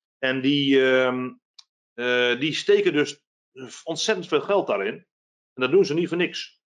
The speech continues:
En de, de, ik, ik, ik was onder de indruk van het feit dat een, een, eh, kantoor als E Y,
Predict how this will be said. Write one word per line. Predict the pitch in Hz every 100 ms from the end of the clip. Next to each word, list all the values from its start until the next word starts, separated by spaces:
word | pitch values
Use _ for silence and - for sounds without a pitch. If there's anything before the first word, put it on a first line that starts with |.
| _ _ _ _ -
En | 143
de, | 139 139 139
de, | 139 139 135
ik, | 147 147
ik, | 139 - _ _ _
ik | 127
was | 143 156
onder | 170 175
de | 165
indruk | 214 240 180 -
van | 131
het | -
feit | 120 135
dat | 143 135
een, | 135 135
een, | 135 131
eh, | 131 127 123
kantoor | 139 131 147 131
als | 123 -
E | 139
Y, | 135 175 143 123